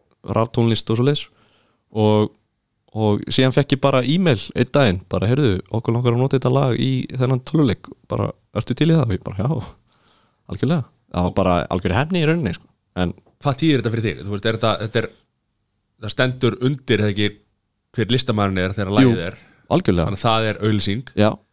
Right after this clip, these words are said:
Speaker 2: Og svo er einhver stefgjöld eða er, er, hvernig, þú veist,
Speaker 1: Já,
Speaker 2: er
Speaker 1: það er, eða sko
Speaker 2: Ja, kaupa þeir bara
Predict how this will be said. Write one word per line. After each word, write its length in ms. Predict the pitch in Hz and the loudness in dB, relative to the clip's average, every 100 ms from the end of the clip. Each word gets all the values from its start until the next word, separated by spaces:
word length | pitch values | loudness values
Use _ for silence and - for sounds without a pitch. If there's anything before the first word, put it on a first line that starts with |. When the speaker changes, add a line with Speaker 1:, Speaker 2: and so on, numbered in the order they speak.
| _ _ _ _ | _ _ _ _
Speaker 2:
Og 220 | - 104 - | -4 -4 -2
svo 220 | - 139 120 - | -2 0 0 -2
er 180 | - 113 | -6 -4
einhver 180 | 113 117 - | -2 -4 -6
stefgjöld 480 | 107 139 139 160 135 | -4 -2 0 -2 2
eða 220 | 135 127 | 2 4
er, 100 | 123 | 2
er, 200 | 110 123 117 | -2 -4 -6
hvernig, 340 | 113 131 117 90 | -6 -4 -2 -2
þú 120 | 117 | -4
veist, 100 | 110 _ _ | -6 _ _
Speaker 1:
Já, 160 | 110 | 2
Speaker 2:
er 160 | 175 120 - | 4 2 -4
Speaker 1:
það 280 | - 135 127 | -2 2 4
er, 200 | 113 - | 4 0
eða 220 | - 123 123 | 2 2 2
sko 220 | - 135 131 123 - _ _ _ _ _ _ _ | 2 4 4 4 -4 _ _ _ _ _ _ _
Speaker 2:
Ja, 120 | - | -14
kaupa 300 | - 131 139 | 0 0 2
þeir 220 | 127 147 131 | 2 2 2
bara 200 | 131 | 2